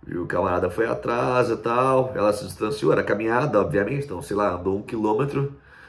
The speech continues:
fez uma curva e ela pensou, "Poxa, se aquele cara também fizer aquela curva, isto é um problema."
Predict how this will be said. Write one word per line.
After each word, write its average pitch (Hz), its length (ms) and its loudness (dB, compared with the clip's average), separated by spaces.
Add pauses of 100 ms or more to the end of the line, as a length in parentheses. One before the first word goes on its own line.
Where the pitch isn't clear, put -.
(120)
fez 107 320 4
uma 110 180 0
curva 143 400 0
e - 20 4
ela 120 160 4
pensou, 127 340 0
"Poxa, - 480 -4
se - 500 -4
aquele 110 260 0
cara 92 280 0
também 113 460 0
fizer 90 380 0
aquela 113 300 0
curva, 147 560 2 (680)
isto 110 400 -2
é 98 80 2
um 87 140 -4
problema." 92 500 -2